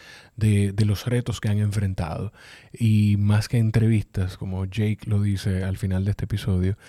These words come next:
son conversaciones. Eso es lo que yo quiero que pase y que tú te sientas parte de ella. Y hoy converso con el vicepresidente de la fundación de Grupo Punta Cana,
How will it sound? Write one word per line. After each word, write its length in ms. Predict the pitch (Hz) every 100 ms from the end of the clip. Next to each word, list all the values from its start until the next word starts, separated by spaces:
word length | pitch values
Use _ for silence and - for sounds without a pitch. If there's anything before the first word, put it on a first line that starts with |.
| - - -
son 200 | 113 113
conversaciones. 840 | 117 110 110 - 90 85 98 - 76
Eso 400 | 92 104 101 98
es 80 | 98
lo 140 | 98
que 80 | 98
yo 120 | 95
quiero 200 | 98 95
que 80 | 95
pase 300 | 123 135 123
y 20 |
que 100 | -
tú 100 | 101
te 80 | 104
sientas 280 | - 98 104
parte 380 | - 90 92 92
de 180 | 87 -
ella. 200 | - - - - - - - -
Y 280 | 117 113 -
hoy 300 | 156 160 147 _ - _
converso 460 | - 117 107 98 104
con 160 | 101
el 80 | 98
vicepresidente 760 | 95 - - 95 - 101 107 117
de 100 | 110
la 300 | 104 101 98
fundación 720 | - 98 95 - 113 107 107
de 160 | 98 95
Grupo 260 | 95 -
Punta 300 | 92 101 95
Cana, 400 | 98 98 95 95